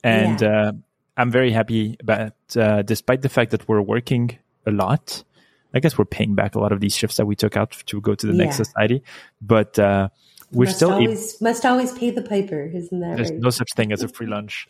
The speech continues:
Speaker 2: <laughs>
Speaker 1: But, um, I'm very happy that we have a packed journal club today. So this is
Speaker 2: Yeah, we've
Speaker 1: very
Speaker 2: got a lot
Speaker 1: exciting.
Speaker 2: going, a lot of interesting, uh, avenues.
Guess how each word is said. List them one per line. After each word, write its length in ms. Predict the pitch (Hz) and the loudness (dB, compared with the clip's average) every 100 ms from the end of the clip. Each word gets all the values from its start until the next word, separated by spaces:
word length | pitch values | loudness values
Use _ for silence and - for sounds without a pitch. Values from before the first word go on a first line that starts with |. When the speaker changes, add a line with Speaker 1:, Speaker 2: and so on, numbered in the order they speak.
| - - | -20 -16
Speaker 2:
<laughs> 280 | 233 113 107 | -16 -2 0
Speaker 1:
But, 520 | 135 160 117 156 269 240 254 - _ _ _ | 4 4 4 2 -4 -6 -6 -8 _ _ _
um, 880 | 120 113 107 107 104 104 104 104 107 _ _ - _ _ _ _ _ _ _ _ _ 135 | 2 4 4 4 4 2 0 -6 -10 _ _ -20 _ _ _ _ _ _ _ _ _ -2
I'm 140 | 123 | 0
very 240 | 120 170 | 2 2
happy 300 | 196 143 160 | 0 -6 -2
that 180 | 165 123 | -2 2
we 120 | 139 | 2
have 360 | 127 127 120 117 - | 4 2 0 -4 -2
a 100 | 127 117 _ - | -2 -2 _ -12
packed 560 | - 156 151 - - | -8 -8 -8 -12 -14
journal 320 | 120 131 147 | -2 0 0
club 280 | 143 113 98 | 0 -2 -4
today. 280 | - - - _ | -6 -10 -12 _
So 300 | - 110 95 - - - | -2 -2 -2 -8 -20 -4
this 180 | 117 - | -2 0
is 140 | 107 | 0
Speaker 2:
Yeah, 160 | 240 202 | 2 4
we've 60 | 165 175 | 4 4
Speaker 1:
very 20 | |
Speaker 2:
got 60 | - | 4
a 60 | |
lot 280 | 226 226 247 | 2 2 0
Speaker 1:
exciting. 160 | - 330 | 0 0
Speaker 2:
going, 80 | 269 | 0
a 60 | 294 | 0
lot 200 | 330 349 | 0 0
of 100 | 359 | 2
interesting, 760 | 359 - 349 - 311 285 277 | 0 0 -4 -2 -2 -2 -2
uh, 760 | 262 247 240 240 233 233 - - - _ _ _ - | -2 0 0 0 0 -2 -4 -8 -18 _ _ _ -2
avenues. 840 | 277 254 220 123 - - - - | -2 2 0 0 -4 -12 -16 -20